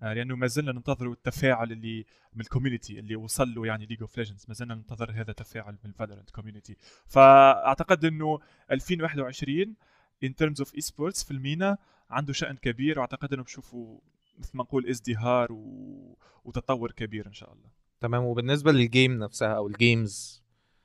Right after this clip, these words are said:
Speaker 2: آه، any champions، any game modes، آه، lores، حد فيكم مستني حاجة معينة يعني؟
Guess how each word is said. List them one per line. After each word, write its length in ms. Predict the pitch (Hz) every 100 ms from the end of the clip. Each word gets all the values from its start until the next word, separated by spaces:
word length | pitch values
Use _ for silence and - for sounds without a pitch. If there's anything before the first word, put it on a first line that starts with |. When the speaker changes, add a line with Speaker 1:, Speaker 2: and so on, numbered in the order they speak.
| _ _ _ _
Speaker 2:
آه، 680 | 101 104 104 98 98 98 95
any 200 | 117 123
champions، 640 | - - 127 127 123 120 107
any 420 | 110 104 101 95
game 160 | 220 220
modes، 680 | 120 120 113 101 98 - -
آه، 220 | - 107 120 -
lores، 380 | 110 - - _ _
حد 180 | 110 110
فيكم 300 | - 117 117
مستني 380 | - 110 110
حاجة 220 | 110 113 117
معينة 380 | 110 107 123
يعني؟ 240 | 135 147